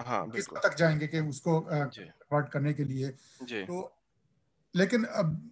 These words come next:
Speaker 2: बड़ी इंटरेस्टिंग सी सिचुएशन है कि अगर फिर अपोजिशन हार जाती है खुफिया बैलेटिंग में, तो जो, अ, अपोजिशन, तो चलें, leader of the opposition उनका बन जाएगा और बाकी में सेनेटर तो रहेंगे उनके साथ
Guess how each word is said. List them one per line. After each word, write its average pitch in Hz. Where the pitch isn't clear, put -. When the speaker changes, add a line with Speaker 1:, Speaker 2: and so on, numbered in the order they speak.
Speaker 2:
बड़ी 226
इंटरेस्टिंग 208
सी 226
सिचुएशन 175
है 202
कि 208
अगर 190
फिर 202
अपोजिशन 185
हार 156
जाती 160
है 139
खुफिया 175
बैलेटिंग 165
में, 165
तो 165
जो, 165
अ, 156
अपोजिशन, 165
तो 175
चलें, 180
leader 165
of 151
the 160
opposition 175
उनका 175
बन 151
जाएगा 165
और 156
बाकी 143
में 156
सेनेटर 151
तो 165
रहेंगे 156
उनके 147
साथ 135